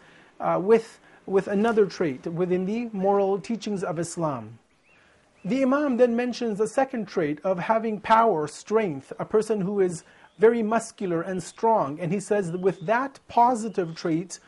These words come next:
comes the negative trait or the possibility of a person considering other people around him as being weak,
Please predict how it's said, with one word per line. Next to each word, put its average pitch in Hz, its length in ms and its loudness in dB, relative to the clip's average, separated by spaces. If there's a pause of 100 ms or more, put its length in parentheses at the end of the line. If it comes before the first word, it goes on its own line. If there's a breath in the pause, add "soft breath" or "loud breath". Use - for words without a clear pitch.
(300 soft breath)
comes 240 320 0
the 208 100 2
negative 208 680 -2 (260)
trait 196 380 0
or 196 120 2
the 185 60 0
possibility 214 720 2
of 190 120 0
a 185 60 0
person 226 480 0
considering 214 720 -4
other 240 260 -2
people 208 400 -4
around 214 300 -4
him 196 120 -6
as 175 160 -6
being 190 300 -4
weak, 226 400 -6